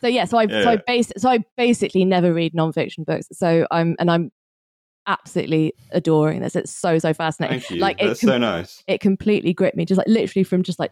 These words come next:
Speaker 1: just from the, just from the introduction,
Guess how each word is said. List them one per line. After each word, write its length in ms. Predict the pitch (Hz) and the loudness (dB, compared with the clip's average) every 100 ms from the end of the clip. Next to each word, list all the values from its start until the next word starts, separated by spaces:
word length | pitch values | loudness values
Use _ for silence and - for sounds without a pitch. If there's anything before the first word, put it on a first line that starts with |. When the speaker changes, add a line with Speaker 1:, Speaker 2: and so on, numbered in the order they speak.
| _ | _
Speaker 1:
just 200 | 196 - | -8 -4
from 220 | 180 180 170 | 0 2 2
the, 380 | 170 170 165 - | 4 4 2 0
just 180 | 277 - | -2 0
from 160 | 269 | 2
the 140 | 214 - | 4 4
introduction, 920 | 208 226 202 196 208 - 170 160 160 | 2 0 0 -2 -2 -2 0 2 2